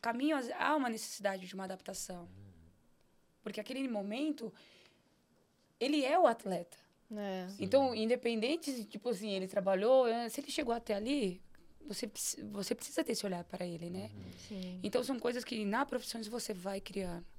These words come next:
Speaker 1: Quando a gente fala de preparação física, atividade física, você tem que ter olhar pra tudo isso aí.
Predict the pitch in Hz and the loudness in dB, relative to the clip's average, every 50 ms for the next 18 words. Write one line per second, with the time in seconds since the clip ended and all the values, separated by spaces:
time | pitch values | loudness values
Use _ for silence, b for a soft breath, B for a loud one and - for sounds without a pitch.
0 | B B B B B B B B - 196 202 208 196 226 220 - - 202 190 185 | B B B B B B B B 0 0 2 2 2 0 0 0 2 2 2 0
1 | 185 - 196 - - 185 185 185 - - 180 165 - - - 202 202 220 233 240 | 0 -4 -4 -2 0 0 0 0 -2 -4 -6 -6 -8 -8 -6 -4 -4 -4 -6 -8
2 | - - 185 180 196 196 - 180 170 175 170 180 - - - - 392 427 453 220 | -8 -8 -8 -6 -6 -6 -8 -6 -4 -4 -6 -6 -8 -12 -16 -18 -10 -4 -4 -2
3 | 180 - - - - 160 - - - - - - - - 202 180 175 - - - | -2 -4 -6 -10 -12 -12 -14 -14 -18 -18 -18 -18 -14 -10 -8 -6 -6 -6 -4 -4
4 | 220 208 - - 202 208 202 196 196 190 - 220 - - 208 196 196 - 196 - | -4 -4 -2 -2 -2 -2 -2 -2 -4 -6 -8 -10 -10 -10 -10 -12 -10 -10 -10 -10
5 | - - - | -10 -10 -14